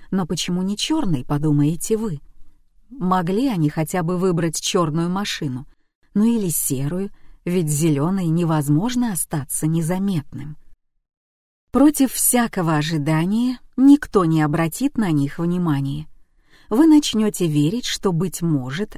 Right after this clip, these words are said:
они все-таки выйдут сухими из воды. Вы бросите взгляд на женщину и догадаетесь, что она тоже хочет, чтобы они не попались.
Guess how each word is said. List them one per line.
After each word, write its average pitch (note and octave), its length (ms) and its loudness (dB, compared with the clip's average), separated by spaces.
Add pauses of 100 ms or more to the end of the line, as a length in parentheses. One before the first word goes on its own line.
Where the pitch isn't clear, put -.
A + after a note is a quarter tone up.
они F3+ 240 -2
все-таки G3 540 -4
выйдут D#3+ 420 0
сухими D3 640 -2
из E3 120 -6
воды. E3 420 -8 (720)
Вы A#3+ 180 2
бросите G#3 500 0
взгляд F3 460 -4
на F#3+ 120 -4
женщину F#3+ 600 -6 (460)
и D#4 120 0
догадаетесь, A3 840 -2
что - 200 -6
она G3+ 260 -4
тоже A3 420 -4
хочет, A#3 440 -6
чтобы E3+ 340 -2
они D#3 300 0
не F3 180 -4
попались. D#3+ 760 -8